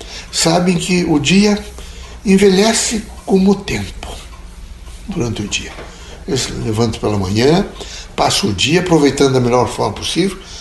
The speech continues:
à noite ele envelheceu. Vai se dormir e o dia seguinte começa um dia novo,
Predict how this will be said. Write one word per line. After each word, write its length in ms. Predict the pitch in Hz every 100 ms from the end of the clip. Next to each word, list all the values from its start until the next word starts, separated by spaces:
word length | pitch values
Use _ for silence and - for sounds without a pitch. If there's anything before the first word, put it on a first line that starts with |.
| - - -
à 60 | 165
noite 280 | 143 131 139
ele 160 | 143
envelheceu. 640 | 147 147 147 156 - 104 98 - - - - - - - - - -
Vai 240 | 120 101
se 160 | - 104
dormir 680 | 110 104 104 139 175 - - - - -
e 60 |
o 20 | 160
dia 140 | 202
seguinte 340 | 202 185 208
começa 400 | 208 185 196 -
um 40 | 170
dia 200 | 180 190
novo, 340 | 165 151 -